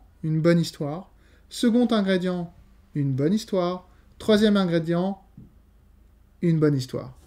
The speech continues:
Donc aujourd'hui, nous allons travailler à vous aider à écrire de bonnes histoires.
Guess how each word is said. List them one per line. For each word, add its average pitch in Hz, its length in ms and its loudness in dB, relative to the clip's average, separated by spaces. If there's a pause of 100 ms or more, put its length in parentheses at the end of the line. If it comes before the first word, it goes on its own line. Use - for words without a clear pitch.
(600)
Donc 302 280 8
aujourd'hui, 285 540 8
nous 233 200 4
allons 226 180 4
travailler 240 840 2
à 208 460 -2
vous 170 240 -2
aider 202 300 2
à 151 140 0
écrire 240 380 -2
de 156 180 -4
bonnes 202 380 6
histoires. 170 640 -4